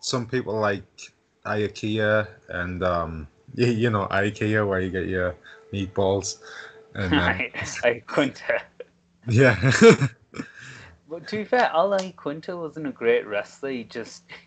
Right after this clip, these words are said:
Speaker 2: he
Speaker 1: Oh,
Speaker 2: came
Speaker 1: he's,
Speaker 2: in with a
Speaker 1: he's
Speaker 2: game
Speaker 1: good
Speaker 2: plan.
Speaker 1: wrestler.
Speaker 2: Yeah,
Speaker 1: Yeah.
Speaker 2: he's all right. He wasn't. He, I don't even think, is it, did he even train in wrestling?
Speaker 1: Yeah, yeah, he's, uh, like, a collegiate champion
Speaker 2: Was
Speaker 1: or something, was, wasn't he?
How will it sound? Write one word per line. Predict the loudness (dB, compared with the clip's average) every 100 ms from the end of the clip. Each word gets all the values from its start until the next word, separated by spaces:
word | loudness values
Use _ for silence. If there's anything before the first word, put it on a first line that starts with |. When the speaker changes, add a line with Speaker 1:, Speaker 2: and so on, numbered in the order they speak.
| -10
Speaker 2:
he | -2
Speaker 1:
Oh, | 0
Speaker 2:
came | 2
Speaker 1:
he's, | 0 -2
Speaker 2:
in | -6 -4
with | -4 -4
a |
Speaker 1:
he's | -6
Speaker 2:
game | -2 -2 -2
Speaker 1:
good | -6
Speaker 2:
plan. | -6 -8
Speaker 1:
wrestler. | -10 -18 -20 _ _ _ _ -20 -20 -12
Speaker 2:
Yeah, | -8
Speaker 1:
Yeah. | -4 -4
Speaker 2:
he's | -4
all | -2 -2
right. | -4 -8 -10 -14
He | -16 -8
wasn't. | -2 -2 -2 -8 -8
He, | -6 -4 -2
I | 0 2
don't | 2 0
even | -2 -2
think, | -2 -4 -6 -14 -16 -6
is | -2 2
it, | 0 0
did | -2
he | -2
even | -4 -4
train | 0 2 2
in | 0 0
wrestling? | 0 -2 -8 -10 -12 _ _ _
Speaker 1:
Yeah, | -2 0 2
yeah, | 0 0 -2
he's, | -4 -8 -8 -6
uh, | -6 -6 _ _ -6
like, | -4 -4
a | -6
collegiate | -6 -4 -2 -4 -4 -4 -6 _ _ _ _ _ _
champion | -4 -2 -2 -4 -6
Speaker 2:
Was | -10
Speaker 1:
or |
something, | -16 -16 -12
was, | -8 -10 -12 _
wasn't | -6 -6 -6
he? | -12